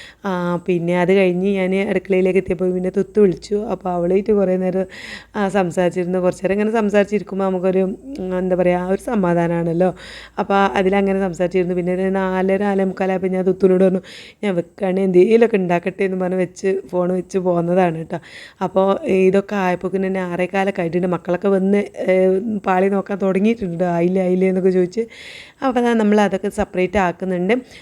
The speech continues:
അപ്പൊ, ഏ, റൈസ് ഇങ്ങനെ നമ്മൾ ദമ്മ് പൊളിക്കുമ്പോൾ നല്ലോണം ശ്രദ്ധിക്കേണ്ട കാര്യം എന്താ വെച്ചാൽ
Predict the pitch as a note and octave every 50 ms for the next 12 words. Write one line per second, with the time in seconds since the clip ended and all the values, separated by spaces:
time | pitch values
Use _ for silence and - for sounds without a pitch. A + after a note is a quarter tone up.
0 | - _ - F#3+ - G#3+ G#3+ A#3 B3+ C4 B3 A#3+ - A#3 A3+ G#3+ A3 G#3+ G3+ G3
1 | G3 - A#3 A#3 A#3 A#3 A#3+ A#3+ A#3+ A#3 A#3 A3 A3 A3+ A3+ A3+ A3+ A3+ A#3+ -
2 | _ - - - A3+ G#3 G3 G3 G#3 A3+ A#3 A3+ G#3+ G3 G3 - G3+ G3 G#3 G3+
3 | F#3+ F#3 F#3 F#3+ G3 F#3 - G#3 F#3+ F#3 F#3 A3+ A3+ - B3 B3 B3+ A#3 G3+ E3+
4 | D#3+ D#3+ E3+ E3 D#3+ E3 D#3+ D#3+ F3+ F3 F#3 A3 C#4